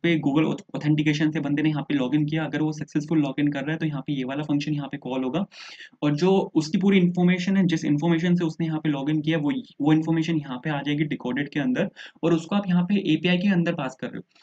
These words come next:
ये वाला function आपका यहाँ पे call होगा, इसके अंदर, हाँ, यहाँ पे, यहाँ पे आपने decoded information pass करी, और decoded information के साथ ये यहाँ पे पोस्ट एपीआई को call कर देगा, जिस,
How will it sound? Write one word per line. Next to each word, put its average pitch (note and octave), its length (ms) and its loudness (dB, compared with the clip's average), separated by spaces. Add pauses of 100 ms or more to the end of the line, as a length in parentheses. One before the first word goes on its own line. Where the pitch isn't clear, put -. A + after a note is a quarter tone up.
(220)
ये - 80 2
वाला G3 160 4
function G3+ 360 2
आपका G3+ 220 2
यहाँ F#3+ 120 2
पे F#3 100 -2
call E3+ 260 0
होगा, F3 140 2
इसके F3 180 -2
अंदर, E3 220 0
हाँ, D#3 200 -4
यहाँ D3 180 -2
पे, D3+ 100 -6
यहाँ D3+ 120 -2
पे D#3+ 100 -4
आपने D#3+ 200 -2
decoded D3 380 -2
information C#3+ 440 -2
pass C3+ 280 -8
करी, E3+ 140 -2
और E3 200 0
decoded C#3+ 380 -4
information D#3+ 460 -2
के E3 80 -4
साथ D#3+ 280 -6
ये E3+ 80 2
यहाँ D#3+ 180 -4
पे E3+ 80 -4
पोस्ट D3 380 -4
एपीआई D3 240 -4
को C#3+ 120 -8
call C3+ 200 -6
कर C3 140 -8
देगा, D3 200 -4
जिस, D3 180 -6